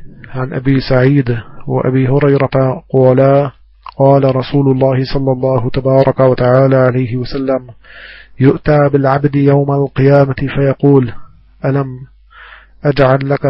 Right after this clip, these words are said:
سمعا وبصرا ومالا وولدا، وسخرت لك الأنعام والحرث،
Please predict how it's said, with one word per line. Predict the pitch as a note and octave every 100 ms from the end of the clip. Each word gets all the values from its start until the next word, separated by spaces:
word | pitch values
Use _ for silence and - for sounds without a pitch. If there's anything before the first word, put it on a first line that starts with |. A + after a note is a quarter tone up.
| B2+
سمعا | C#3+ C3+ C3+
وبصرا | C3 B2+ C#3 - C#3 C3+
ومالا | C3 B2+ C3 C3+ C3+ C3
وولدا، | B2+ B2+ C3 C#3 C#3 C#3 C3 - -
وسخرت | B2 - - - C#3 -
لك | C3+ C3
الأنعام | C3+ - C3 B2+ C#3 C#3+ C#3
والحرث، | C3+ C3 - D3